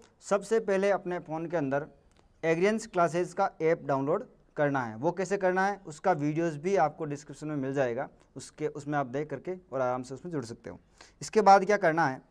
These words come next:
कि जब आप ऐप डाउनलोड कर लो और होम पेज पर जब आप आ जाएं, तो उसके बाद ये जो बैच है, इस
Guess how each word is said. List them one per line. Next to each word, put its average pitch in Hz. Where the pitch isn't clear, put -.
कि 160
जब 196
आप 208
ऐप 180
डाउनलोड 190
कर 156
लो 160
और 165
होम 175
पेज 180
पर 180
जब 165
आप 165
आ 135
जाएं, 139
तो 180
उसके 202
बाद 175
ये 156
जो 190
बैच 175
है, 113
इस 226